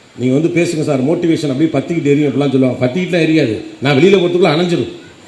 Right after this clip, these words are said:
Motivation is not some from outside, it is from inside. மோட்டிவேஷன்ங்கிறது வெளியிலேருந்து வர்றது. அதை தூண்டிவிடக்கூடிய ஒரு ஆயுதமாக வேண்டுமென்றால் ஒருவர் பேசுவது உங்களுக்கு அமையலாம்.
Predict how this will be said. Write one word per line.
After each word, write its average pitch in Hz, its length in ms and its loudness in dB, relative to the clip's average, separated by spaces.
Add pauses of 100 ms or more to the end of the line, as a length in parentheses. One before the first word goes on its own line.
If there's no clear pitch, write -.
(260)
Motivation 185 440 2
is 151 180 -4
not 190 180 -6
some 165 140 -6
from 160 120 -8
outside, 175 380 -4 (420)
it 139 80 -2
is 156 120 -4
from 175 160 -4
inside. - 400 -4 (800)
மோட்டிவேஷன்ங்கிறது 185 680 2
வெளியிலேருந்து 180 400 0
வர்றது. 151 140 -2
அதை 131 180 2
தூண்டிவிடக்கூடிய 220 680 2
ஒரு 156 100 -2
ஆயுதமாக 175 420 -2
வேண்டுமென்றால் 160 460 -4
ஒருவர் 160 300 0
பேசுவது 180 340 -2
உங்களுக்கு 147 280 -2
அமையலாம். 139 340 0